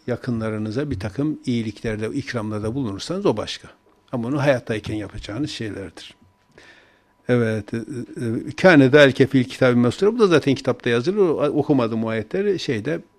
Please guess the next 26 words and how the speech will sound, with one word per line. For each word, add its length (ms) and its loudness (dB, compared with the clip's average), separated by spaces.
e, 180 -6
Nisa 240 0
surenin 380 -4
baş 120 -6
tarafında, 560 -8
suresinin 540 -4
baş 160 -4
tarafında 320 -10
anlatılıyor. 500 -4
Görüyor 280 2
musunuz 400 -4
yani? 360 -4
Kur'an-ı 320 4
Kerim 320 2
her 120 2
şeyi 280 0
ayrıntılı 440 0
olarak 340 -2
açıklamış 500 -8
ama 280 -6
biz 140 -4
Kur'an'ı 460 0
ne 40 2
yapıyoruz? 460 -2
Sadece 400 -6
ezberliyoruz. 1040 -12